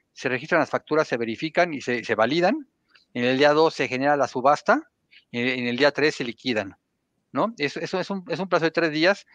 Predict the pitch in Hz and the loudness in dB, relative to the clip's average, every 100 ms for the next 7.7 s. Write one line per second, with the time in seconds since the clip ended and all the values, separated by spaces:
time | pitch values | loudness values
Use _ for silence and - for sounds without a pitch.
0 | - _ 139 156 165 147 - _ _ _ | -20 _ 2 2 4 2 0 _ _ _
1 | _ _ _ 127 127 120 117 117 113 110 | _ _ _ -2 0 2 0 0 0 -2
2 | 104 - - _ _ _ _ _ _ _ | -4 -10 -20 _ _ _ _ _ _ _
3 | _ 139 160 185 180 - 143 117 143 143 | _ -2 0 2 0 2 2 2 0 0
4 | 147 135 170 220 214 160 135 147 143 _ | -2 0 0 2 0 0 -2 -4 -8 _
5 | _ _ 135 - 170 170 170 151 160 151 | _ _ -16 -6 -4 -2 0 0 0 -2
6 | 131 117 _ _ _ _ - 127 160 190 | -2 -6 _ _ _ _ -10 -4 0 4
7 | 143 180 - - _ - 123 | 4 2 -4 -20 _ -2 -2